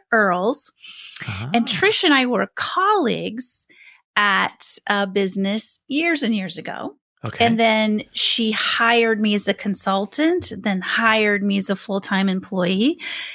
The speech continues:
Speaker 1: And now we're back to being colleagues again. But
Speaker 2: <laughs>
Speaker 1: no matter what, you know, she is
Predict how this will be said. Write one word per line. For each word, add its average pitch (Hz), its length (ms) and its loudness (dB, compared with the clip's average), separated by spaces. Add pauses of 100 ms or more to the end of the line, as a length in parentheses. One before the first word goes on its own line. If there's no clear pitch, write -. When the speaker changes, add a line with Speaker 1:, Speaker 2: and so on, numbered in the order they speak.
(140)
Speaker 1:
And 233 140 6
now 214 240 4
we're 220 80 4
back 214 240 0
to 226 60 -6
being 208 180 -2
colleagues 208 560 0
again. 240 440 2
But 208 280 2 (200)
Speaker 2:
<laughs> - 220 -6
Speaker 1:
no 247 120 4
matter 294 340 4
what, 240 680 0
you 247 120 2
know, 240 240 2
she 240 840 -2 (840)
is 233 540 2